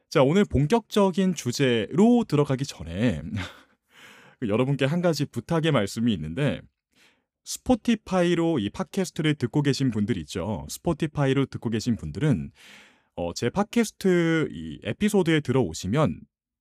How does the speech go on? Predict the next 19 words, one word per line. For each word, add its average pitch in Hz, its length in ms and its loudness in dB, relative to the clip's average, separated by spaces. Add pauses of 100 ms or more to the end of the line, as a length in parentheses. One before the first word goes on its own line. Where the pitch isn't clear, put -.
(180)
에피소드에 143 1200 -2 (240)
질문이 196 840 4
막 104 220 0
뜰 190 160 -2
거예요. 69 480 -6 (200)
어, 76 160 -8
퀘스천? 147 560 -4 (720)
퀘스천이라고 156 600 -4
안 73 140 -6
하나? 95 240 -10 (160)
<laughs> - 640 -2 (640)
질문이 175 640 2
있을 110 200 -4
텐데 110 440 -4 (840)
제가 117 240 -2
거기에 110 360 0
뭐를 101 260 0
써놨냐면 110 760 -2 (400)
혹시나 117 500 -4